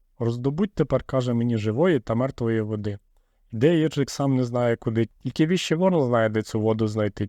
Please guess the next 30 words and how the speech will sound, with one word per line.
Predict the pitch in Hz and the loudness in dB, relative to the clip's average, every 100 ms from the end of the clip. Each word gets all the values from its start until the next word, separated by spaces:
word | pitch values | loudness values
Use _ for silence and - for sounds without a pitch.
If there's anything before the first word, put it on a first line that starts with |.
| _ | _
Тільки | - 196 151 | -2 0 2
він | 143 131 | 0 0
про | 131 | -2
це | - | -2
подумав, | 123 131 165 202 143 | -2 -2 0 2 2
як | 127 | 0
прилетіли | - 135 135 - 185 143 | 0 0 0 0 0 2
до | 127 | 2
нього | 135 127 123 | 0 0 2
воронята | 123 123 143 170 123 | 2 2 0 0 -2
з | |
двома | 117 120 135 123 | 0 0 2 0
жбанками, | 113 107 101 104 101 | 2 2 2 -2 -2
в | 107 | -2
одному | 120 143 135 123 | -2 -2 -2 -2
жива | 120 139 180 | -2 0 0
вода, | 143 110 117 | 0 -4 -4
а | |
в | 117 | -4
другому | 139 175 147 117 | -2 -2 0 0
мертва. | 104 - - - | -2 -6 -12 -14
Подякував | - 123 185 - 135 | -4 0 0 0 0
їм | 127 127 | 0 -2
Іржик | 151 131 123 - | 0 0 -4 -8
і | |
поніс | - 113 151 - | -4 -2 0 -2
обидва | 117 131 117 | -2 0 0
жбанки | 107 104 120 120 113 | -2 0 -2 0 -4
в | |
палац. | - 110 95 - | -2 -2 -2 -6